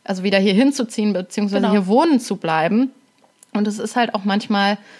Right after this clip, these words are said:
Speaker 1: ähm, anstrengend, die Familie die ganze Zeit
Speaker 2: Mhm.
Speaker 1: so in der Nähe zu haben. Und, äh, im Umkehrschluss ist es ja auch so gewesen, dass als wir dann hierher gezogen sind und noch keine Kinder hatten, dass uns dann viele Leute gesagt haben:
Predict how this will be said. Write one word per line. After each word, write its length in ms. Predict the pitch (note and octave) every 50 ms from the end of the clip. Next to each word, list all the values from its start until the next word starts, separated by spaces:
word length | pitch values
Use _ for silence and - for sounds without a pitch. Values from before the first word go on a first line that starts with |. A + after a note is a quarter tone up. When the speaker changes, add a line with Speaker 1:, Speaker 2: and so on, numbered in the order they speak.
| - - _ _ -
Speaker 1:
ähm, 580 | - G#3+ G#3+ G#3 G#3 G#3 G#3+ G#3+ A3 A#3 A3+ - - -
anstrengend, 920 | - B3 C4 - - - - - G#3+ G#3+ F#3 G#3+ A#3+ D#4 A#4 A4+ - - - - - - - -
die 100 | - A3
Familie 720 | G#3+ - A#3+ G#3+ G#3 G#3 G#3 G3+ G3+ F#3+ G#3 G3+ G3+ F#3+
die 140 | F#3 - G#3+
ganze 300 | G3 G#3 G3+ G3+ - G3+
Zeit 320 | - - A3 G3 G3 A#3 A#3
Speaker 2:
Mhm. 80 | A3+ A3
Speaker 1:
so 220 | A3 A3 A3+ A#3+
in 180 | - - A3 G#3+
der 140 | G#3+ G#3
Nähe 280 | G3+ G#3+ A#3 A3+ G#3 G3+
zu 220 | - - - G3
haben. 540 | F3+ F3 E3+ F3 F3+ G3+ A3+ A#3+ C4 C4 C4+
Und, 500 | - - G3+ G3+ G3+ G#3 G#3 G#3+ - - - - - - - - _ - -
äh, 160 | - F#3+ F#3 -
im 200 | - A3 G#3+ G#3+ - -
Umkehrschluss 640 | C#4+ F4 G4 A4 - - C4 A#3 - A#3+ A#3 A3+ A#3
ist 140 | A3 G#3+ G#3+
es 120 | G#3 -
ja 180 | - G3 F#3+ -
auch 220 | G3 G#3 G#3 - - _ -
so 160 | F#3+ G#3 G#3+
gewesen, 460 | G3+ G#3 F#3 G3+ G#3+ G#3+ G#3 G#3 G3+ F#3
dass 160 | F#3 F#3 -
als 260 | - - F#3 - -
wir 60 | - F3+
dann 140 | F#3 F3+
hierher 260 | E3 F3+ F#3 G3 A#3 B3
gezogen 400 | - A#3 - G#3 F#3 F#3 F#3 F3
sind 220 | F#3 F#3 F#3 -
und 160 | - F#3+ -
noch 280 | G3 F3 E3+ - - - _ _ _ -
keine 260 | - A#3+ D4+ F#4+ E4+
Kinder 300 | - - F#3 F3 E3+ D#3+
hatten, 260 | D#3+ E3+ - - A3 A3+
dass 160 | G#3 F#3+ -
uns 120 | - G#3 -
dann 140 | G3+ G3
viele 200 | - - A#3 A3
Leute 240 | G#3+ G3 F#3+ F#3+ G3+
gesagt 260 | F3+ F#3 F3+ F3 - G3
haben: 100 | F3+